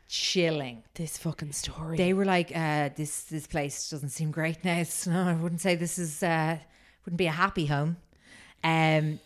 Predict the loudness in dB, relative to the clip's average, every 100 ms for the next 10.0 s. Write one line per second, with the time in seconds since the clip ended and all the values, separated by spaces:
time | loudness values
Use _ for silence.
0 | -2 4 4 6 2 0 -4 0 2 2
1 | -4 _ -2 0 0 -2 -4 -2 -2 2
2 | 4 4 0 -6 _ _ _ _ -6 -4
3 | -2 -2 -6 -6 0 0 0 -4 -2 -2
4 | -2 -2 -2 -2 0 -2 -2 -2 -4 -6
5 | -6 -4 -6 -6 -4 -2 -2 -4 -4 -4
6 | -4 -6 -8 -8 -10 -8 -12 -14 _ -12
7 | -10 -8 -4 -2 0 0 -2 -6 -8 -6
8 | -4 -4 -6 -18 -20 -20 _ -2 2 2
9 | 0 -6 -8 -2 2 4 2 0 -6